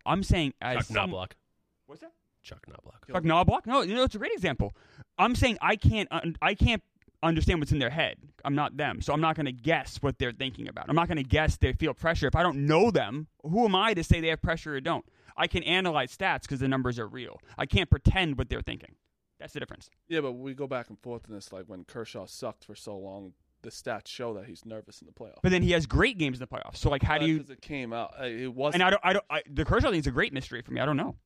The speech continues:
Speaker 3: Yeah.
Speaker 2: We're gonna know very early what Phillies team we get. Either they're gonna put up ten runs and it's not gonna be close, or it's gonna be like game three, a bullshit tight ass game where they score one run and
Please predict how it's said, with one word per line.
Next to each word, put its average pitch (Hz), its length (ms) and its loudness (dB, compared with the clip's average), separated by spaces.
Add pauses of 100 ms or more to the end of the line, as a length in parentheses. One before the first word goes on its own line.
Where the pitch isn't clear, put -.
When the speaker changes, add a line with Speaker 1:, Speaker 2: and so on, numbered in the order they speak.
(100)
Speaker 3:
Yeah. 107 140 -14 (340)
Speaker 2:
We're 180 120 4
gonna 208 180 4
know 190 160 4
very 143 260 4
early 101 420 2 (420)
what 104 280 -2 (240)
Phillies 92 320 -10
team 90 240 -10
we 85 140 -10
get. 78 320 -12
Either 95 240 -8
they're 98 80 -6
gonna 104 180 -4
put 113 180 -6
up 104 140 -6 (240)
ten 139 300 -2
runs 107 520 -2 (280)
and 92 100 -8
it's 90 160 -10
not 101 60 -6
gonna 98 160 -4
be 95 100 -8
close, 98 380 -8 (240)
or 92 80 -8
it's - 80 -10
gonna 113 160 -6
be 110 160 -4
like 104 240 -4
game 113 180 -6
three, 107 400 -4
a 113 60 -4
bullshit 101 600 -6
tight 113 240 -4
ass 120 240 -2
game 104 340 -6 (280)
where 101 180 -4
they 95 120 -4
score 104 260 -6
one 98 400 -4
run 104 320 0 (400)
and 95 480 -4